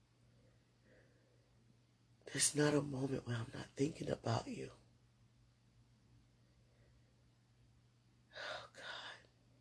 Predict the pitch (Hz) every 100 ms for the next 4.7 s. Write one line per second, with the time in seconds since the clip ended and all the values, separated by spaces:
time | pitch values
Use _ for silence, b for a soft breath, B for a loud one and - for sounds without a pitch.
0 | - - - - - - - - - -
1 | - - - - - - - - - -
2 | - 196 - - 151 - 156 156 - 131
3 | 143 143 - - 160 156 - - - 160
4 | 160 156 - - 147 -